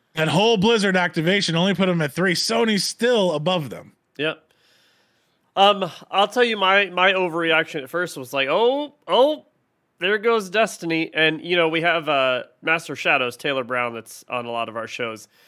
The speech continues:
Speaker 2: Huge Destiny player. We, that's how we all kind of met, became friends. We've been playing Destiny for years. And I posed the question to him. You know, he was, you know, he was up on his little Xbox high horse a little bit about them buying all this and possibly making some stuff exclusive. And I said,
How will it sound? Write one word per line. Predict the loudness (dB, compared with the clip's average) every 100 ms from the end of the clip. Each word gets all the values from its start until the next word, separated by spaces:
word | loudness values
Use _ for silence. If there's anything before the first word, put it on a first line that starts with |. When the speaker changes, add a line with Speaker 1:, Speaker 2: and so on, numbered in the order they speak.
| _ _ _
Speaker 2:
Huge | -10 -8 -4
Destiny | -4 -4 -8
player. | -4 -4 -4
We, | -6
that's | -6 -8 -4
how | -4 -2
we | -2
all | -4 -6 -8
kind | -10 -8
of | -8
met, | -6 -6 -6
became | -14 -14 -8
friends. | -4 -4 -6 -12 -18
We've | -16 -14
been | -14
playing | -12 -12 -8
Destiny | -8 -8 -16
for | -14
years. | -10 -8 -10 -14 _ _ _ -6
And | -2
I | 2 2
posed | 0 -4 -4 -4 -6
the | -12
question | -6 -2 -2 -4 -14
to | -14
him. | -10 -10 -10 -16 _ _ _ _ _
You | -10 -6
know, | -4
he | -4
was, | -6 -10 -16 -12
you | -4
know, | -2
he | -2
was | -2
up | -6 -4
on | -6
his | -6
little | -6 -6
Xbox | -4 -4 -4 -6 -4 -4
high | -4 -2
horse | -4 -8 -10
a |
little | -10 -10
bit | -6 -6 -6
about | -6 -6 -6
them | -8
buying | -6 -4 -4
all | -6
this | -8 -10 -12
and | -12
possibly | -12 -12 -14 -12
making | -14 -16 -20
some | -20
stuff | -16 -14 -14
exclusive. | -18 -16 -14 -14 -10
And | -6
I | -6
said, | -6 -2 0 0 -4